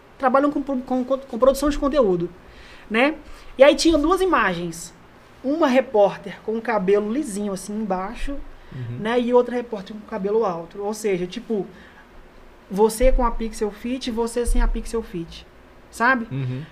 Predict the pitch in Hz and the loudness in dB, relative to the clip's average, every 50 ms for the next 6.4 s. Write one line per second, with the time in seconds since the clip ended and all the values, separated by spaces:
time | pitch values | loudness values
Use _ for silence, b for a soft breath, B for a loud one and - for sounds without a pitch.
0 | - - - - 240 220 220 208 196 202 233 247 262 262 247 247 233 - 262 - | -18 -8 0 4 4 6 6 4 2 0 2 2 2 2 0 -2 -2 -4 -4 -2
1 | 262 254 262 240 233 254 247 254 233 233 - - 240 233 233 220 220 220 - 233 | -2 0 0 0 2 2 2 2 0 -2 -4 -6 -4 -2 0 2 2 2 2 2
2 | 233 226 208 190 196 208 202 196 - 233 233 233 247 233 196 185 233 202 - 220 | 0 0 -2 -2 -4 -6 -6 -4 -4 -4 -4 -4 -2 -2 0 0 0 0 0 -4
3 | 214 190 208 214 233 254 254 - - 254 240 240 233 226 226 - 247 220 226 233 | -4 -4 -4 -4 -4 -4 -6 -6 -6 -6 -4 -2 -2 0 0 2 2 4 2 2
4 | 220 - 226 226 233 226 214 202 208 208 240 233 220 185 175 - - 196 214 226 | 0 -2 -4 -6 -4 -6 -6 -6 -6 -6 -6 -4 0 0 0 0 0 -2 -2 -2
5 | 226 226 233 233 220 226 233 233 220 233 - 220 233 226 208 196 - 226 226 - | -2 -2 -2 -2 -2 -2 -4 -4 -4 -6 -6 -4 -4 -4 -4 -6 -8 -8 -8 -8
6 | 262 240 196 190 185 180 175 170 | -8 -4 -2 -2 -2 0 -2 -4